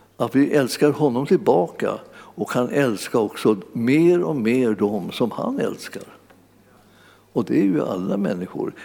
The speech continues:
även de som är oss väldigt nära, även de som står i vägen, älskar ju Herren. Inte för att de står i vägen,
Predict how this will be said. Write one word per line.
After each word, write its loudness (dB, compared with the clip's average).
även 2
de 0
som -2
är 2
oss -2
väldigt -2
nära, -4
även 4
de 2
som -6
står 2
i 4
vägen, 0
älskar 0
ju -4
Herren. -6
Inte -4
för -2
att -2
de 0
står 4
i 2
vägen, 0